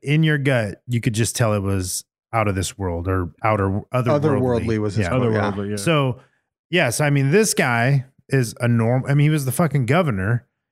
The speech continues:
Speaker 1: He was a war veteran, and he's like, "Nah," like, and he's not some s-,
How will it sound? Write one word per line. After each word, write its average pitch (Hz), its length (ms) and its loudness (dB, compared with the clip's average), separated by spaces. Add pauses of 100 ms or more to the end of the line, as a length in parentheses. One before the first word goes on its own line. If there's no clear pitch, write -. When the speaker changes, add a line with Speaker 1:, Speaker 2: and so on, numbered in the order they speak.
(160)
Speaker 1:
He 160 60 0
was 127 280 0 (200)
a 120 160 -2
war 151 300 2
veteran, 110 680 -2
and 117 100 2
he's 120 220 4
like, 113 180 0
"Nah," 156 400 2
like, 131 180 2
and 135 120 4
he's 170 160 2
not 180 180 2
some 147 220 2
s-, - 240 -6